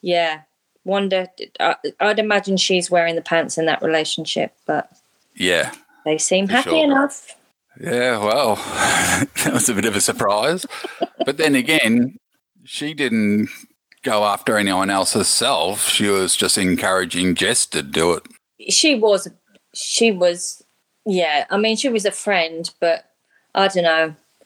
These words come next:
Speaker 1: I wouldn't have done that, but
Speaker 2: No.
Speaker 1: you don't encourage someone to do that. But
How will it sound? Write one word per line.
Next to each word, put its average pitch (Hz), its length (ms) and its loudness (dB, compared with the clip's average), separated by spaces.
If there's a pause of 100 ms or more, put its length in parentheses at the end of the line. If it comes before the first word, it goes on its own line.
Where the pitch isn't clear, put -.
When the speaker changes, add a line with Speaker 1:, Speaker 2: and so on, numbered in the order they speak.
(280)
Speaker 1:
I 208 140 4
wouldn't 175 220 0
have - 120 -4
done 151 220 0
that, 139 260 2 (400)
but 156 320 0 (360)
Speaker 2:
No. 90 160 -8 (580)
Speaker 1:
you 185 180 0
don't 180 220 0
encourage 151 400 -2
someone 147 300 -2
to - 120 -8
do 147 140 2
that. 139 260 -2
But - 260 -2